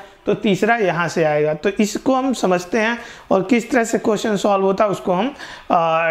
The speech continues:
discuss करते हैं। पहले हम concept समझेंगे, उसके बाद हम question solve करेंगे, ठीक है। तो जो कॉ-, concept है, सबसे पहले हम, आ, acceleration velocity को relate करना सीखेंगे। basically इमेजिन कर लो कि ये दो blocks हैं,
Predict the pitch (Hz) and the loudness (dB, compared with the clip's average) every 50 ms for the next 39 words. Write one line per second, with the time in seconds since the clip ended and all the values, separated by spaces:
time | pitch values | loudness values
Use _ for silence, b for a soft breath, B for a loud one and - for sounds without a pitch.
0 | 165 170 170 165 175 175 - - 190 - - - 254 240 - - 180 170 175 - | 0 2 2 2 2 2 0 -2 -2 -2 -2 -4 -4 -2 -2 -2 -2 -2 0 0
1 | 196 196 226 240 240 240 233 - 214 208 196 - 240 233 - - 247 233 226 214 | 0 2 0 0 -2 -4 -2 -2 -2 -2 -2 -2 -4 -4 -4 -4 -2 0 0 0
2 | 226 233 220 233 220 196 - - 247 202 190 185 190 220 311 - B B B B | 0 0 2 2 2 2 2 0 2 2 2 2 0 -2 -2 -6 B B B B
3 | B - - 202 185 - - 208 185 170 185 160 156 160 156 160 165 160 160 160 | B -2 0 0 2 2 0 0 2 2 2 2 2 2 0 0 0 0 0 0
4 | 165 165 165 226 269 277 262 B B B B B B - 233 208 202 220 247 240 | 0 0 0 -2 -2 -2 -4 B B B B B B 0 2 2 2 2 2 0
5 | 240 - 233 220 - 226 185 - 220 214 220 202 - 247 254 247 247 254 226 185 | 2 0 -2 -2 -2 -4 -2 0 0 0 2 2 2 0 0 0 0 0 2 2
6 | 180 196 196 - 190 - - 233 196 - 233 196 190 202 208 208 208 202 202 - | 0 0 0 -2 -2 -2 -2 -4 -2 0 0 0 2 2 0 0 -2 -2 -6 -12
7 | - _ _ _ _ _ _ _ _ _ - - - - - - - - 160 165 | -20 _ _ _ _ _ _ _ _ _ -20 -20 -20 -18 -16 -12 -4 0 0 2
8 | 170 202 - - B B B B B B B - 170 165 160 165 170 170 - 185 | 2 0 -2 -6 B B B B B B B 2 2 4 2 0 0 0 0 0
9 | 190 185 - 247 208 208 208 254 254 247 226 202 196 196 196 220 - - 214 175 | 0 0 2 2 2 2 2 2 2 2 2 2 2 2 2 2 2 0 0 0
10 | 233 220 208 240 - 190 190 190 202 220 240 226 196 - 214 208 196 180 165 - | 0 2 2 2 2 2 2 2 2 2 0 0 -2 -2 -2 -2 -2 -2 -2 -2
11 | 180 160 - 170 160 160 160 180 220 247 240 B B B B B B 202 180 185 | -4 -2 -2 -4 -4 -4 -2 -2 -4 -4 -6 B B B B B B 0 0 0
12 | 165 - 180 160 160 160 175 196 226 220 - 190 185 196 202 208 208 240 247 247 | 0 0 -2 0 0 0 0 0 -2 -2 -2 -2 0 0 0 2 2 0 2 2
13 | 240 240 233 233 247 247 202 - 226 208 196 208 226 208 240 233 202 185 190 185 | 2 0 0 0 0 0 0 2 2 2 2 2 2 2 2 0 0 2 2 2
14 | 202 214 208 208 - - 170 156 165 | 2 2 0 -2 -6 -8 -8 -8 -8